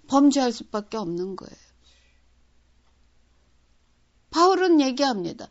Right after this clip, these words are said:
내가 하나님을 기-, 그리스도를 기쁘게 하랴, 사람을 기쁘게 하랴, 하나님께 좋게 하랴, 하랴, 사람에게 좋게 하랴, 하랴. 그것을 우리가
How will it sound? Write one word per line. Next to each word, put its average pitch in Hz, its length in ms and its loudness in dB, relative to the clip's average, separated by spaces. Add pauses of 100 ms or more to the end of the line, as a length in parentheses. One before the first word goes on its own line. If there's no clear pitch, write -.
(200)
내가 233 380 0 (220)
하나님을 247 720 2 (160)
기-, 302 200 -2
그리스도를 269 500 2
기쁘게 226 400 -6
하랴, 214 240 -4
사람을 254 460 -2
기쁘게 196 400 -10
하랴, 160 340 -12 (960)
하나님께 330 600 6
좋게 247 320 -2
하랴, 202 340 -6
하랴, 220 340 -6 (1700)
사람에게 302 640 2
좋게 214 300 -8
하랴, 190 280 -12
하랴. - 260 -20 (1000)
그것을 370 560 -2
우리가 - 360 -8